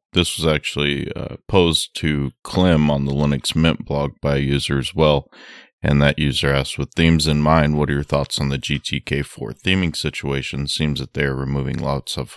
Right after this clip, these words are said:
options for custom themes in G T K four in favor of libadwaita."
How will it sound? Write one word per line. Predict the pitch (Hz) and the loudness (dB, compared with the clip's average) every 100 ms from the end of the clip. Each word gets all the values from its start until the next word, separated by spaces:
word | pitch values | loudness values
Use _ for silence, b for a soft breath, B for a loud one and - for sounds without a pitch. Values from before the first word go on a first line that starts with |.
| - | -4
options | 80 78 - 76 73 | -2 0 -2 -2 -2
for | - - | -6 -10
custom | - 73 - 73 67 | -6 -6 -4 -8 -4
themes | 78 76 73 - - B B B - | -2 0 0 -2 -6 B B B -4
in | 80 | -2
G | 85 | 0
T | 76 80 | -2 -4
K | - 73 | 0 0
four | - 80 80 76 | -2 0 2 2
in | 71 | 0
favor | 76 73 73 | -2 -2 -2
of | 71 60 - _ | -4 -8 -20 _
libadwaita." | 76 73 69 69 85 95 76 | -4 -2 -2 2 4 4 2